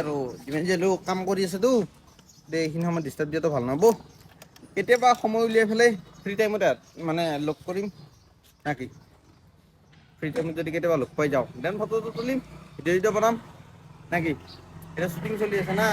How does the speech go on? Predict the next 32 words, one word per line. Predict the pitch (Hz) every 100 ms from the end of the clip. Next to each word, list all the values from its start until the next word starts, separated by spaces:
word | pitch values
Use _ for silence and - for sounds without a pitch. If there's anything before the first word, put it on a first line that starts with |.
| 185
অলপ | 185 170 -
প্ৰফেচনেল | 190 202 220 214 208
কাম | 196 170
যিমান | 151 165 151
যি | 135
হ'লেও। | 143 - - - - - - - 151
আমাৰতো | 175 190 208
কথা | 202 196
নাই, | 185
য'তে | 147 170
ত'তে | 170 175
ব্লগিং | 147 131 143
কৰি | 139 135
দিব | 131
পাৰি, | 120 107 - - - - _
সিহঁতৰ | 120 123 156 160
স্ক্ৰিপ্ট | - 170 147
থাকে, | 165 160 160 165 - - -
এই | -
কেমেৰা | 151 143 147 156
এংগল | 156 156 147 131
চব | 151 143
মিলাই | 131 147 151
পেলাই | 147 156 147
ধৰি | 113 123 151
লওক | 151 - - - - - -
ৰেডি | 143 170 185
হ'ব। | 170 208
মই | 175 170
যদি | 185
কৈ | 180
পেলাই | 175 185 190